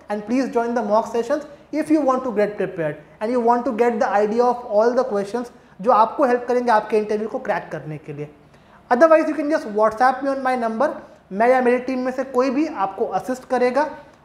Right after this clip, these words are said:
on that and they will tell you how to join mock sessions, जो आपके लिए काफ़ी हेल्पफुल रहेगा and definitely it will help you to crack the job role in very first attempt,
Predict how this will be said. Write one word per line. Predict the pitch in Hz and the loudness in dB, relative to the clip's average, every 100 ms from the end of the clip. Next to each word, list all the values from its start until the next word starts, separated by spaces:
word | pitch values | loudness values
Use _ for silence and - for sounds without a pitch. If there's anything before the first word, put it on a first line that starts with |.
| - | -4
on | 226 233 | 0 4
that | 240 302 - - - - 226 | 4 2 -8 -20 -20 -2 2
and | 320 285 | 4 4
they | 285 | 2
will | 277 | 2
tell | 269 247 | 2 2
you | 269 240 | 2 2
how | 220 220 | 2 0
to | 233 | -2
join | 233 226 | -2 0
mock | 202 208 | -2 -2
sessions, | 214 202 294 277 - _ 214 | -2 -6 -6 -10 -20 _ 2
जो | 269 | 4
आपके | 254 254 320 | 4 2 -2
लिए | |
काफ़ी | 311 269 254 262 | 2 0 0 -2
हेल्पफुल | 240 - 277 | -4 -4 0
रहेगा | 254 247 294 - - - | 0 2 -2 -4 -16 -6
and | 220 220 | -4 0
definitely | 226 269 277 277 277 | 0 2 0 2 0
it | 277 | 0
will | 277 247 202 | 0 0 0
help | 247 247 | 0 0
you | 277 | -2
to | 277 | -2
crack | 220 220 226 | 4 4 4
the | 240 165 | -2 2
job | 220 226 | 2 4
role | 240 269 - - 220 | 2 0 -6 -12 -6
in | 220 | -2
very | 226 247 | 0 -2
first | - 220 247 240 - | -2 2 2 0 -6
attempt, | 190 214 170 | -2 0 -2